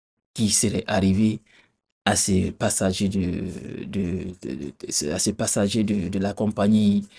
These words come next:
euh, Ethiopian Airlines. Et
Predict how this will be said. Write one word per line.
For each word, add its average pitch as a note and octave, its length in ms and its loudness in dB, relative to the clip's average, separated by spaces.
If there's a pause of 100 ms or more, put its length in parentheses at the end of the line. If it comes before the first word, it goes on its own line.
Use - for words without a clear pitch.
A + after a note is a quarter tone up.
(480)
euh, F#2 460 2
Ethiopian G2 480 2
Airlines. F2 600 -2 (1400)
Et A2 440 4